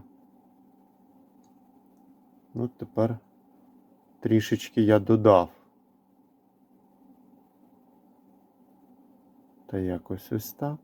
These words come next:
Я думаю, що це нормальний варіант. Ну, приблизно можна навіть, скажімо, е, можна навіть дати замість двісті двадцять Ом сто. Я думаю, буде добре.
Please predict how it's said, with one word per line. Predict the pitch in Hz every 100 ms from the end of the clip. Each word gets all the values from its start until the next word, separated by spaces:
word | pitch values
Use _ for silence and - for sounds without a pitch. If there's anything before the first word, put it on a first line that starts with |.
| - _ _ _ _ _ _ _ _ _ _ _ _ _ _
Я | 294 311
думаю, | 156 170 165 147 131
що | - 127
це | - 120
нормальний | 113 104 104 92 92 92
варіант. | 90 90 85 85 92 - - _ _ _ _ _ -
Ну, | 302 240 -
приблизно | 185 165 170 143 131 127
можна | 143 127 135
навіть, | 127 127 123 -
скажімо, | - 127 113 139 120 117 107 _ _ _ _ _ _ _ - _ _ _ - - 113
е, | 110 110 107
можна | 110 135 127 131
навіть | 127 127 120 117 113
дати | 127 123 - 120
замість | 104 113 110 113 110 - -
двісті | 113 117 - 143
двадцять | 151 175 160 151 139 - -
Ом | 127 120 110 - _ _
сто. | - - - 208 196 180 _ _ _ _ _ _ _ _ _ -
Я | - 113
думаю, | 110 110 107 104
буде | 104 101 101
добре. | 95 87 -